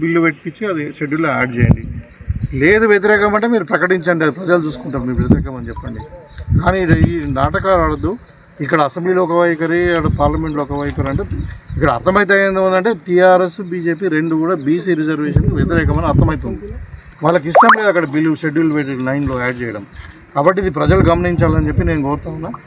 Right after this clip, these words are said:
మేము వాళ్ళు ఆమోదించిన షెడ్యూల్ నైన్లో పెట్టినా పెట్టకపోయినా కాంగ్రెస్ పార్టీ తరఫున ఈ ఒక రెండు రోజులలోనే మనకు పొలిటికల్ అఫైర్స్ కమిటీ మీటింగ్ అవుతుంది. ఆ మీటింగ్లో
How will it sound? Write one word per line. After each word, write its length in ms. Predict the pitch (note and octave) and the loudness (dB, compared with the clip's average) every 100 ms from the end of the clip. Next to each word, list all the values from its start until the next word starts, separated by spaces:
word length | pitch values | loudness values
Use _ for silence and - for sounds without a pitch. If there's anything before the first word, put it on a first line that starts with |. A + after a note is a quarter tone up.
| - - - C3 | -16 0 2 4
మేము 240 | E3 G3+ G#3 | 4 4 4
వాళ్ళు 200 | G3+ G#3 G3+ G3 - - - - - C3+ D3+ | 4 4 0 0 0 0 0 0 -2 0 2
ఆమోదించిన 640 | F3+ G3+ G3 F#3+ - F#3 F3+ G3 F#3+ | 4 2 2 0 -2 2 4 4 2
షెడ్యూల్ 320 | F3 D#3+ F3+ | 0 2 2
నైన్లో 220 | F3+ F3+ F3 | 2 2 0
పెట్టినా 380 | E3 - D#3+ E3+ F#3 F3+ | -2 -4 -4 -2 -2 -2
పెట్టకపోయినా 540 | C#3+ D3+ D3 D3+ D#3 F3+ D3 | -4 -4 -4 -4 -4 -4 -2
కాంగ్రెస్ 340 | D3 E3 D#3+ F3 | 0 -2 -2 0
పార్టీ 200 | D3+ C#3+ C#3+ | 0 -2 -4
తరఫున 260 | C3+ D#3+ G#3 - - - - - | -4 -4 2 2 2 0 -2 0
ఈ 60 | D3+ | 0
ఒక 120 | C#3+ C#3+ | 2 0
రెండు 140 | C#3 E3+ | 2 4
రోజులలోనే 600 | F3 F3 F3 E3+ E3 E3 G3 | 4 6 4 4 2 0 -2
మనకు 280 | E3+ D#3+ D#3 C#3 | -4 -4 -4 -4
పొలిటికల్ 320 | D3+ D#3 E3 E3 | -4 -2 0 0
అఫైర్స్ 220 | D#3+ C#3+ | -2 -4
కమిటీ 240 | D3 D3 C3 | -4 -4 -6
మీటింగ్ 260 | E3+ E3 D#3+ | -4 -4 -2
అవుతుంది. 240 | C#3+ C#3 G#3 - - - - E3 D#3 | -4 -6 -8 -12 -18 -18 -10 0 4
ఆ 20 | F3+ D3+ | 4 2
మీటింగ్లో 500 | F3 G3 G3 F#3 | -4 -2 0 2